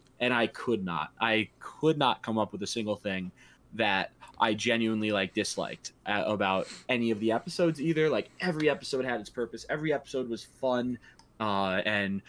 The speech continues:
had a little bit of a narrative to it, had a little bit of a build up to the final, the act, the final, of course, the final performance, right? The, the crescendo to the, the finale.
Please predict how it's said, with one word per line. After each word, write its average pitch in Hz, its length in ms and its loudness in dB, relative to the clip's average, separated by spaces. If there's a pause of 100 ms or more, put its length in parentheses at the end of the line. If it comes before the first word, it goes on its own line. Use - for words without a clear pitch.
(140)
had 131 240 2
a 127 60 8
little 123 160 6
bit 123 100 6
of 113 80 2
a 113 40 4
narrative 117 480 4
to 120 200 2
it, 110 80 0
had 110 220 -2
a 110 40 0
little 110 200 -2
bit 107 160 0
of 107 60 -2
a 107 60 0
build 113 320 2
up 113 180 0
to - 140 -2
the 104 80 -4
final, 110 540 4 (680)
the - 180 0
act, 107 480 0
the 107 80 -4
final, 101 440 -2 (400)
of 104 160 0
course, 107 240 0
the - 80 -6
final 101 240 -2
performance, 104 680 -6
right? 101 220 -2
The, 95 160 -10
the 95 80 -14
crescendo 98 400 -6
to 98 140 -8
the, 98 200 -4
the 95 80 -12
finale. 101 600 0